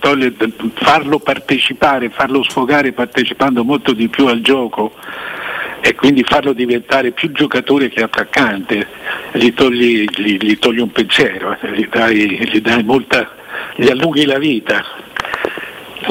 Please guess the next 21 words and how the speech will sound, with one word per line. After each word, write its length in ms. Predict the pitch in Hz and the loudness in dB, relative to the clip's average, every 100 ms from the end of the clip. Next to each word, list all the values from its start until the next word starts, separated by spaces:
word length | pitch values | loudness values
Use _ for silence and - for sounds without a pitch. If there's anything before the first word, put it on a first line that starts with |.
| 120 - | -2 0
Eh, 300 | 120 110 110 | 0 0 -2
quindi 240 | 151 151 | 0 2
sotto 340 | 127 - 175 165 | 4 2 2 0
questo 260 | 143 139 | 0 -2
aspetto 440 | 131 - 175 - 135 | -4 0 -2 0 -2
io 240 | 139 165 | 0 0
credo 360 | - 143 143 123 | 0 0 0 -2
che, 260 | 131 123 120 - - | 0 0 0 -4 -4
insomma, 320 | - 117 104 | -2 -2 0
il, 180 | 107 117 | 0 -2
il 160 | 104 | -2
calcio 320 | 107 160 165 120 | 0 0 0 -4
è 40 | |
pieno 360 | - 151 123 104 | -2 -2 -2 -4
di 120 | 101 | -4
questo 320 | 92 104 113 | -2 -2 -4
tipo 260 | 101 117 113 | -4 -2 -2
di 160 | 104 | -2
giocatori. 580 | 104 101 101 - 101 98 - - - - - - - - - | -4 -4 -6 -4 -4 -4 -12 -18 -16 -16 -16 -16 -14 -14 -4
Beh, 160 | - - | -4 -2
eh, 140 | - | -8